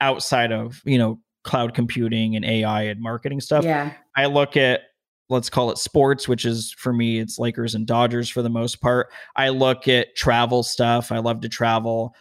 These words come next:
Speaker 1: You know, I look at, like, gadgets, like, you know, yesterday Apple had a big event and new stuff came out. And, you know, I kinda check in on, like, close friends and family. The last thing I do, I'm not one of those people who's online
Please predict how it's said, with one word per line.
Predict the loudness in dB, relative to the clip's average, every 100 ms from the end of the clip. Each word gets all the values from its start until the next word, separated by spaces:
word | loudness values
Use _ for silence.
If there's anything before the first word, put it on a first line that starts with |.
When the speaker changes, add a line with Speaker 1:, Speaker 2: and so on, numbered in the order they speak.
| _
Speaker 1:
You | -4 0
know, | 2
I |
look | 2 2 2
at, | 0 0
like, | -4 -2
gadgets, | 2 2 2 2 2 2 0 -4
like, | -10 -8
you | -4 -2
know, |
yesterday | 2 0 2 2 2
Apple | 0 -2 -2
had | 0 0 -2
a |
big | -2 -2 -2
event | -4 0 0 0 0 -2
and | -4
new | -2 -4
stuff | -2 -4 -4
came | -6 -4 -2
out. | -2 -2 -4 -8 -20 _ 0
And, | 0 0 -2
you |
know, | 2
I | 2
kinda | 2 0 0
check | 2 2 2
in | 2 2
on, | 4
like, | 2 2
close | 2 2
friends | 0 0 0 -4
and | -6
family. | -2 -2 0 -2 -4 _
The | 0 0
last | 2 2 2 0
thing | -2 0
I | 0
do, | 0 0 2 0 0
I'm | 0
not | 2 2 2
one | 2
of |
those | 2 2
people | -2 -4 0 0
who's | 2 0 2
online | 2 2 2 2 2 0 0